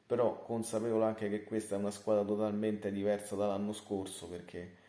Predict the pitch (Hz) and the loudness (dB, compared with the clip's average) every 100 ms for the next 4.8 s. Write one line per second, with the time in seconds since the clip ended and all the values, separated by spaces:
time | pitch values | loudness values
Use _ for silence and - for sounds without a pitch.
0 | - - _ - 117 113 - - 110 - | -20 -20 _ -8 -4 -4 -4 -2 -2 -2
1 | 123 110 110 113 117 113 120 107 107 110 | -4 -2 -2 2 2 0 2 4 4 0
2 | 107 107 104 - 101 101 104 104 - 101 | -2 -2 -2 0 0 2 2 -2 -4 0
3 | 104 104 - 98 110 101 101 101 104 95 | 2 2 -2 -4 -2 2 0 0 -2 0
4 | 101 98 98 101 98 98 92 | -2 -4 -4 -2 0 0 -4